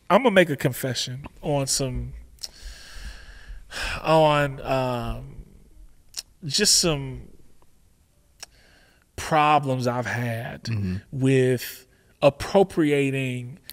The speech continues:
Speaker 2: Oh,
Speaker 1: music
Speaker 2: yeah.
Speaker 1: from other cultures
Speaker 2: Yeah.
Speaker 1: into our multi-ethnic space. And this, this is just me, something that
Speaker 2: Buckle
Speaker 1: I've gotta
Speaker 2: up,
Speaker 1: deal with.
Speaker 2: guys.
Speaker 1: And why, <laughs> and why, right. And while, and while I do believe that God could take a song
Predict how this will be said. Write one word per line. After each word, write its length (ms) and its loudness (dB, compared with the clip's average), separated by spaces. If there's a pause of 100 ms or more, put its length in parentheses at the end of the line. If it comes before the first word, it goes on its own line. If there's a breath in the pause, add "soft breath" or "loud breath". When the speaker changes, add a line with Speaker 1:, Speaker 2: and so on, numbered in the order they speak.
(160)
Speaker 2:
Oh, 80 -2
Speaker 1:
music 400 6
Speaker 2:
yeah. 60 -2
Speaker 1:
from 140 2
other 160 4
cultures 760 -2
Speaker 2:
Yeah. 120 -4
Speaker 1:
into 520 0 (380 loud breath)
our 160 2
multi-ethnic 600 -4
space. 440 -2
And 100 -4
this, 240 2
this 300 2
is 60 -2
just 100 -2
me, 280 2
something 280 0
that 160 8
Speaker 2:
Buckle 180 6
Speaker 1:
I've 140 6
gotta 140 4
Speaker 2:
up, 40 4
Speaker 1:
deal 80 2
with. 80 0
Speaker 2:
guys. 160 -10 (160 loud breath)
Speaker 1:
And 140 4
why, 580 8
<laughs> 20 2
and 220 8
why, 300 8 (160)
right. 240 10 (240 loud breath)
And 240 4
while, 680 8 (380)
and 220 2
while 260 8
I 120 6
do 200 4
believe 440 2
that 220 -2
God 640 2 (300 soft breath)
could 180 0
take 300 -2
a 60 -2
song 760 -2